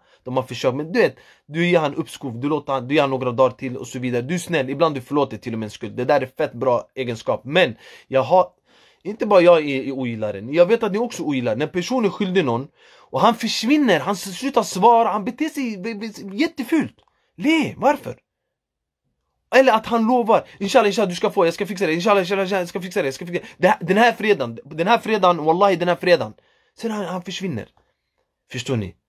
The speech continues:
Han försvinner. Det här, det är jätte, jättefult. Hänger ni med? Vad gäller andra banker och sånt, Allahu alam hur det kommer bli sen i nästa liv.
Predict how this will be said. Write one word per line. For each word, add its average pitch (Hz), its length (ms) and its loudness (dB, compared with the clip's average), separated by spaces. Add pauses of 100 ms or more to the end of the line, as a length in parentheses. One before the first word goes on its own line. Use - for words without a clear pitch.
(240)
Han 147 140 -2
försvinner. 131 520 -4 (1600)
Det 139 160 4
här, 196 480 4 (340)
det 123 80 -14
är 127 60 -10
jätte, 139 400 -6
jättefult. 113 560 -10 (2250)
Hänger 131 260 2
ni 131 100 4
med? 123 180 0 (1200)
Vad 151 180 4
gäller 190 440 0
andra 127 400 -2
banker 151 580 -2
och 123 100 -6
sånt, 156 240 -6
Allahu 139 360 -2
alam 123 340 0
hur 123 80 -6
det 120 120 -6
kommer 120 240 -6
bli 127 180 -8
sen 117 220 -6
i 110 60 -4
nästa 120 280 -6
liv. 113 240 -4